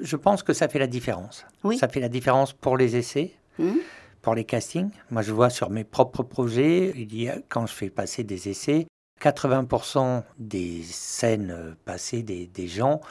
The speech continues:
Speaker 2: Oui.
Speaker 1: vont me faire la même chose. Ils vont crier au même endroit,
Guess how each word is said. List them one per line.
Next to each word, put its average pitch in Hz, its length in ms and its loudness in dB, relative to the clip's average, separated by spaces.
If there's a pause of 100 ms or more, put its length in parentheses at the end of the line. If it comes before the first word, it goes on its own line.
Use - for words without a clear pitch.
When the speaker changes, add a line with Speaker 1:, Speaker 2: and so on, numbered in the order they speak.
Speaker 2:
Oui. 175 140 2
Speaker 1:
vont 127 140 4
me 123 80 -2
faire 147 180 6
la 131 100 2
même 127 220 -2
chose. 98 480 -10
Ils 101 60 -12
vont 87 120 -8
crier 104 300 -2
au 110 60 0
même 104 240 -2
endroit, 127 540 4